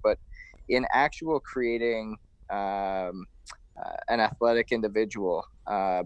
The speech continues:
based upon somatotype and based upon sport that you're participating in,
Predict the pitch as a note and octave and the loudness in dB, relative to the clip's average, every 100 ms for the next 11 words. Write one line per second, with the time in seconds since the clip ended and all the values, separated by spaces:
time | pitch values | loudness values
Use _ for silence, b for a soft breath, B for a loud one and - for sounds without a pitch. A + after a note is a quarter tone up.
0 | F2 A#2 A#2 - A2+ A2+ A2 - G#2+ G2 | 0 2 2 2 0 2 0 -2 -2 0
1 | G2+ G#2+ A2 G#2 - A2 G2+ G2+ - G2+ | 0 2 2 2 0 -2 0 -2 -2 -2
2 | G#2 F#2+ - - A#2+ G#2+ G2+ G#2+ A2 G2 | -2 -2 -8 0 0 2 -2 0 0 0
3 | D#3 C#3 - A2 G2+ F#2+ | -2 0 0 0 0 -4